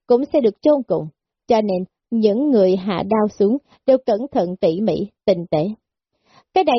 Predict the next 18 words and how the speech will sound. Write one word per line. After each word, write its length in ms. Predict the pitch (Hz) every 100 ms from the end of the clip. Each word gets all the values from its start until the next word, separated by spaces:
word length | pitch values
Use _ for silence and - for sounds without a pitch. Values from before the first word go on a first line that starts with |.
| -
khiến 180 | 302 359
cho 80 | 320
những 260 | 269 214 233
kẻ 280 | 190 190 240 - _ _
chịu 180 | 254 220 -
tội 200 | 202 170 - _
càng 200 | 254 226 220
thêm 200 | 269 262
thống 260 | 269 269 349
khổ, 280 | 185 175 226 -
đau 260 | 214 196 190
đớn. 260 | 165 214 226 _ _ _ _ _ _ _ -
Đao 260 | 254 254 247
hạ, 260 | 208 156 170 _ _ -
da 280 | 262 269
thịt 180 | 254 220 -
mỡ, 280 | 180 165 214 _ _ _ -
máu 260 | 220 254